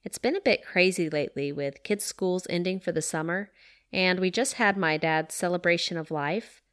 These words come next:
which was so wonderful to have the support and see so many people that played a special role in my dad's life.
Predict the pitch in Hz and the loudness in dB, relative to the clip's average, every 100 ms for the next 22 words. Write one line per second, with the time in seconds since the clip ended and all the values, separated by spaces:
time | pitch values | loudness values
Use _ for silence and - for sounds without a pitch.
0 | _ 190 - 170 - 208 220 202 165 160 | _ -8 -2 -2 0 2 2 2 0 -2
1 | - 165 170 156 156 160 - 160 - 175 | -4 -4 -4 -2 -2 -2 -6 -10 0 2
2 | 170 - 160 - 160 - 226 240 233 220 | 2 -2 -8 -6 -6 0 2 2 0 -2
3 | 190 170 160 156 151 - 180 165 160 165 | -4 -4 -4 -2 -4 -4 0 0 0 -8
4 | - 202 - 233 180 147 139 - 160 156 | -4 -4 -2 -2 0 0 -2 -4 -6 -4
5 | 147 143 135 - 127 - - - - | -2 -2 -2 -4 -6 -6 -8 -10 -20